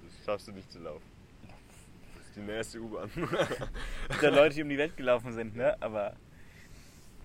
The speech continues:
Speaker 2: ja.
Speaker 1: Nee, war
Speaker 2: Ab-,
Speaker 1: ganz cool.
Speaker 2: aber an und für sich ist grad noch entspannt und eigentlich wird nur arbeitstechnisch stressig und sonst ist es gut bei dir, ja?
Speaker 1: Ja, Arbeit wird bald stressig. Und
Speaker 2: Nice.
Speaker 1: ich bin voll müde heute, ey. Ge-, gestern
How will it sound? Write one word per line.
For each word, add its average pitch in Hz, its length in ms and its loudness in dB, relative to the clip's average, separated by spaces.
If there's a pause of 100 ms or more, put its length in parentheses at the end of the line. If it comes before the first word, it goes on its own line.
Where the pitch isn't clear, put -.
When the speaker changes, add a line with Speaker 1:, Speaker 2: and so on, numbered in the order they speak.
Speaker 2:
ja. 117 180 2 (840)
Speaker 1:
Nee, 117 320 -2
war 120 80 4
Speaker 2:
Ab-, 117 60 6
Speaker 1:
ganz 110 220 -6
cool. 98 140 -10 (140)
Speaker 2:
aber 131 160 4
an 151 80 2
und 160 60 0
für 147 100 -8
sich 156 160 -6
ist 147 120 -10
grad 143 200 2
noch 147 100 -2
entspannt 135 500 -2
und 117 120 -10
eigentlich 117 240 -6
wird 127 160 -6
nur 113 120 -4
arbeitstechnisch 120 600 -4
stressig 127 360 -10
und 123 80 -10
sonst 113 160 -8
ist - 80 -18
es - 60 -20
gut 113 140 -14
bei 113 100 -10
dir, 104 140 -10
ja? 117 180 -8 (260)
Speaker 1:
Ja, 78 240 -8
Arbeit 90 300 -2
wird 78 120 -14
bald 87 200 -2
stressig. 87 560 -10 (360)
Und - 80 -12
Speaker 2:
Nice. 87 180 -6
Speaker 1:
ich - 60 -12
bin 110 100 -4
voll 131 180 -2
müde 175 420 -4
heute, 151 640 -2
ey. 117 340 0
Ge-, 135 180 2
gestern 175 640 0